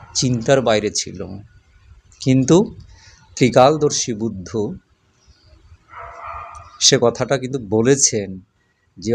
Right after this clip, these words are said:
অস্ত্র সেটা যেরকমই হোক না কেন, এবং সময়ের সাথে বিভিন্ন রকম অস্ত্র আবিষ্কার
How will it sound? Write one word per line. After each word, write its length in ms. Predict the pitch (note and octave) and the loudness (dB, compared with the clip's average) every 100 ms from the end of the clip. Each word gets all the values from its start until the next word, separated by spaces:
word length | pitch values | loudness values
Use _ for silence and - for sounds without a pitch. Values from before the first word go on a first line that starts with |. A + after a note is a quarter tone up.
| A2+ | 4
অস্ত্র 400 | A2+ - - - B2 A2 - _ _ _ _ _ _ | 4 0 -8 -2 -2 -2 -8 _ _ _ _ _ _
সেটা 260 | - - B2 G2+ | -12 -2 -2 0
যেরকমই 480 | A#2+ B2+ D3+ D3 D3+ | 0 -2 -4 -2 -2
হোক 120 | B2+ A2 | -2 -4
না 80 | G#2+ | -8
কেন, 200 | G#2 F#2 - _ _ _ _ _ - _ - | -6 -10 -12 _ _ _ _ _ -20 _ -4
এবং 240 | G#2+ A2 C3 B2+ B2 - - - - | 4 8 8 6 -8 -18 -18 -8 -6
সময়ের 460 | - B2 C3+ C#3 B2 - | 0 0 2 0 0 0
সাথে 300 | A#2+ - C3 A2+ - _ _ _ _ G2 | -2 -2 -4 -4 -8 _ _ _ _ -8
বিভিন্ন 340 | G#2 A2+ C3 D3 | -6 -4 0 2
রকম 240 | D3 D#3 D#3 | 4 4 2
অস্ত্র 360 | C#3+ - - C3+ B2 C3+ - _ _ _ - _ - | 0 -4 -4 -2 0 -4 -12 _ _ _ -20 _ -10
আবিষ্কার 500 | G2 G2 G2 - C3 | -6 -2 -2 4 4